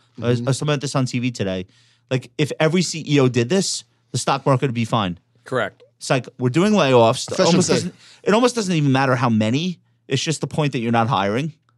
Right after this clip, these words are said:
Speaker 1: right? Um, dividend, buyback. Uh, dividend seems more important these days, which is
Speaker 2: Layoffs,
Speaker 1: interesting.
Speaker 2: dividend, buyback, layoffs.
Speaker 1: Some more
Speaker 2: It's a
Speaker 1: layoffs.
Speaker 2: trifecta.
Speaker 1: Uh, and
Speaker 3: Everything
Speaker 1: then,
Speaker 3: in moderation.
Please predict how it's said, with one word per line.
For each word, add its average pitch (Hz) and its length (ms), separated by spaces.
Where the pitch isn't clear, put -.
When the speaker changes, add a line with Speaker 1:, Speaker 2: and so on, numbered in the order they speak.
Speaker 1:
right? 123 280
Um, 123 540
dividend, 165 640
buyback. 147 580
Uh, 120 120
dividend 151 400
seems 127 220
more 110 180
important 151 320
these 160 160
days, 165 240
which 135 80
is 139 60
Speaker 2:
Layoffs, 156 360
Speaker 1:
interesting. 165 180
Speaker 2:
dividend, 202 460
buyback, 165 440
layoffs. 147 380
Speaker 1:
Some 135 120
more 151 140
Speaker 2:
It's 123 180
a 104 60
Speaker 1:
layoffs. 101 100
Speaker 2:
trifecta. 139 580
Speaker 1:
Uh, 143 440
and 143 120
Speaker 3:
Everything 165 260
Speaker 1:
then, - 20
Speaker 3:
in 156 80
moderation. 143 680